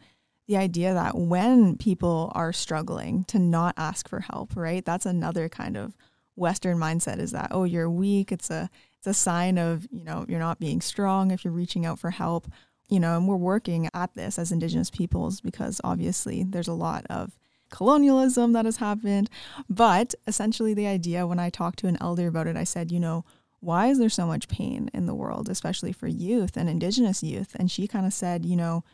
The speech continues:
"'Cause there's that disconnect from our identity, who we are as peoples, from the culture, from the teaching." So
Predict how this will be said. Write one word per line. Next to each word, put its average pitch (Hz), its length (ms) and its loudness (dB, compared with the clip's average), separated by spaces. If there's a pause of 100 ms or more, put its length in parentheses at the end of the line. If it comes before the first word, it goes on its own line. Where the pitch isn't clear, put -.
(240)
"'Cause 190 120 -4
there's 190 180 2
that 170 380 -4
disconnect 180 640 -2
from 165 340 -2
our 165 200 -2
identity, 170 680 2
who 175 160 2
we 175 120 0
are 165 140 -2
as 160 140 -6
peoples, 170 580 -2
from 151 140 -4
the 180 80 -4
culture, 185 540 -4
from 165 160 -4
the - 100 -4
teaching." 190 560 0
So 165 360 -4